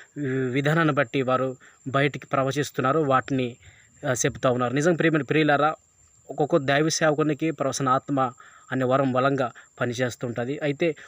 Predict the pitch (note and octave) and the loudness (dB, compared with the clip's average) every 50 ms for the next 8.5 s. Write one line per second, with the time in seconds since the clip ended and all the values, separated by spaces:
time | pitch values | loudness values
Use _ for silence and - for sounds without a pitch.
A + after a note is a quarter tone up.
0 | - _ D3 C3+ C#3+ E3 G3 - - F#3 F3 - - D#3 C#3 C3+ A2 - _ _ | -12 _ -2 2 2 2 2 2 2 0 0 2 2 2 2 2 0 -4 _ _
1 | _ _ _ _ _ _ _ _ _ _ - D3+ D3 D#3 D3+ E3+ D#3+ - - D3 | _ _ _ _ _ _ _ _ _ _ 0 2 4 4 4 4 2 2 0 0
2 | C3 D3+ C3 A#2 A2 - - - - _ - C3 C3+ C3+ D#3 - - - F#3 F3+ | 2 0 0 0 -2 -8 -18 -20 -8 _ -2 0 0 0 0 0 0 2 4 4
3 | F#3 F#3 - F#3 F3 D3+ D3 D3+ D#3+ D#3 F#3 - G3 E3 D3 - D3+ D3+ C#3+ C3 | 4 4 4 4 4 4 4 4 4 2 2 2 2 2 2 2 2 2 2 4
4 | F3 A3+ B3+ - _ _ _ _ _ _ - _ _ _ - C#3 D3+ - C#3+ C#3+ | 2 2 0 -2 _ _ _ _ _ _ -20 _ _ _ -2 0 2 4 4 6
5 | C#3+ C3+ - - - E3 F3 E3+ - F#3 D3+ C#3 C#3+ C#3 C3 B2+ B2 B2 B2+ - | 6 4 2 0 0 0 0 2 2 2 4 4 4 2 2 0 -2 -4 -8 -12
6 | - - - _ - - D#3+ D3+ D3+ - D3+ C3 B2+ A#2 B2 A#2 A#2+ A2+ - - | -20 -20 -20 _ -2 -2 0 0 2 2 2 2 2 0 -2 -4 -4 -6 -12 -16
7 | - - - - _ - C#3+ C#3+ D3+ D#3+ E3 C#3 - - F3 E3 G3 F#3+ F3 F#3+ | -20 -20 -20 -20 _ -2 2 2 4 4 2 2 0 0 2 2 2 4 4 4
8 | F3+ D#3 C#3+ C#3+ D#3 D#3 F3+ F3 - - | 4 4 4 4 4 4 2 2 2 0